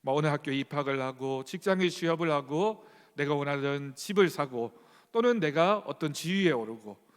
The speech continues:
또는 내가 목표했던 바를 이루는 건 중요한 소망이긴 하지만 그건 다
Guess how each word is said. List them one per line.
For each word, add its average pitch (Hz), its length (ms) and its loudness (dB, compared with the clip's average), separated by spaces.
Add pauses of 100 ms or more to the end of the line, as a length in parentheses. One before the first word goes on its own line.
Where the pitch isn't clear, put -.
(220)
또는 240 200 6
내가 196 200 6
목표했던 175 580 2
바를 147 260 2
이루는 147 320 -4
건 185 360 0 (340)
중요한 208 680 2 (120)
소망이긴 160 560 -2
하지만 151 500 -2 (460)
그건 220 220 2
다 202 400 4